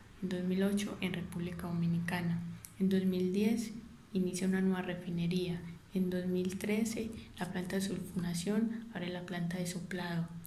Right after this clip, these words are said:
En dos mil dieciséis se expande la capacidad operativa de la refinería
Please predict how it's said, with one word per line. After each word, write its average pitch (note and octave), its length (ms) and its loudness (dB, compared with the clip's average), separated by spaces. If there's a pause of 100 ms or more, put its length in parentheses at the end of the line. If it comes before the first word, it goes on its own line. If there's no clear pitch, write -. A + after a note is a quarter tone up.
(280)
En F3+ 100 0
dos F3+ 100 -2
mil F3 200 0
dieciséis F#3 640 -2
se - 40 -10
expande F3+ 440 -6
la F3+ 140 -2
capacidad E3+ 560 -4
operativa F3+ 520 -4
de F3+ 80 -2
la F3+ 100 0
refinería F3+ 800 2